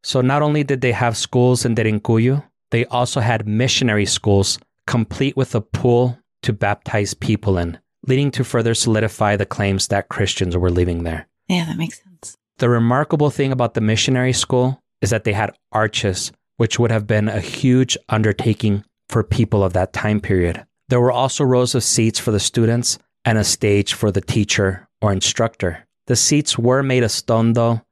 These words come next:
Speaker 1: so they would probably be terrible on your back, and especially terrible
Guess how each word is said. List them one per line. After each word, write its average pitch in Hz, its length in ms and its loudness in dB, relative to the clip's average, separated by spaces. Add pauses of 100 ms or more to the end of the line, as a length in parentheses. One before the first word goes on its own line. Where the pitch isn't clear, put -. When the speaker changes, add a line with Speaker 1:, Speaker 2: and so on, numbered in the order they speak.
(140)
Speaker 1:
so - 220 0
they 113 140 4
would 107 260 0
probably 147 560 0 (120)
be 127 140 2
terrible 117 520 0
on 107 160 2
your 98 100 2
back, 98 440 -2 (200)
and 110 140 0
especially 113 760 -2
terrible 95 580 0